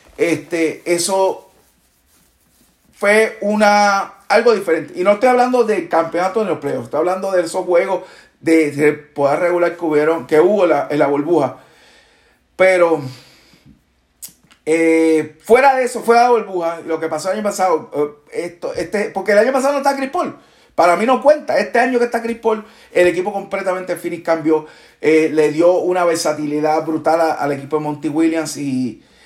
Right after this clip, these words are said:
realmente los Phoenix son un equipo peligroso. Y pasan, y, y pa-, y pasan Denver y tengan que enfrentar a unos Clippers. Va a ser sumamente interesante Chris Paul jugar tu, tu, contra antiguo equipo.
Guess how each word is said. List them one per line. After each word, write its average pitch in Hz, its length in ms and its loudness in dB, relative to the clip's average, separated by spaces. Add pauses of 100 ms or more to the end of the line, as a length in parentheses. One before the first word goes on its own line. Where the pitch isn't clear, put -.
(160)
realmente 180 460 0
los 151 100 0
Phoenix 165 280 -4
son 165 180 -2
un 165 80 0
equipo 143 200 -6
peligroso. 127 520 -8 (420)
Y 135 360 -4
pasan, 175 580 -2
y, 143 260 0 (100)
y 135 40 -4
pa-, 147 280 -2
y 160 60 -6
pasan 175 340 -2
Denver 170 460 0 (320)
y 147 180 0
tengan 156 280 -2
que 170 60 -8
enfrentar 160 440 0
a 156 80 2
unos 160 240 -4
Clippers. 160 540 0 (320)
Va 139 80 2
a - 20 -2
ser 147 160 -2
sumamente 165 400 -2
interesante 156 580 -4
Chris 147 180 -6
Paul 147 160 -2
jugar 143 280 0
tu, 151 220 -6 (160)
tu, 131 200 -4
contra 135 260 -4
antiguo 147 280 0
equipo. 156 360 -2